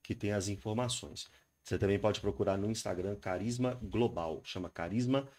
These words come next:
Global. Você pode ter mais informações ali. É, só pra, é simples, é muito simples. Hoje o curso é de um ano, antigamente na minha época era dois anos. Todos os dias, tinha que ir de,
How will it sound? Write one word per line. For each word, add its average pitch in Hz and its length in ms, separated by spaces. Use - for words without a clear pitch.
Global. 110 520
Você 95 520
pode 92 280
ter 95 220
mais 92 240
informações 98 560
ali. 78 240
É, 87 240
só - 180
pra, - 140
é - 100
simples, 120 400
é 101 60
muito 143 200
simples. - 300
Hoje 117 180
o 120 40
curso 120 260
é 104 60
de 101 120
um 98 120
ano, 123 200
antigamente 98 460
na 95 60
minha 92 140
época 95 180
era 92 80
dois 104 200
anos. - 280
Todos 120 240
os 95 100
dias, 117 440
tinha 104 180
que 104 60
ir 104 40
de, - 160